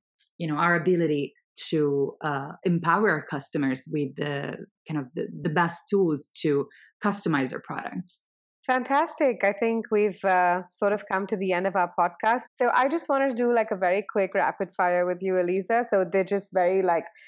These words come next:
Speaker 2: short answers. The first thing that comes to your mind, basically.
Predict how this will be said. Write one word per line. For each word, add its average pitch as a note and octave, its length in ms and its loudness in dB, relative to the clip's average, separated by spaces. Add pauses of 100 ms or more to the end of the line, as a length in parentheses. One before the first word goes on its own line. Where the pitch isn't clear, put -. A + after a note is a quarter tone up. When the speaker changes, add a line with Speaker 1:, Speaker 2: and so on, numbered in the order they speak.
(140)
Speaker 2:
short F#3+ 400 0
answers. F#3 520 2
The F#3 80 -4
first G3 320 -2
thing F#3+ 180 0
that F3+ 160 0
comes F3+ 240 -4
to F#3 100 -2
your F3 80 2
mind, E3 360 -2
basically. F#3 560 -2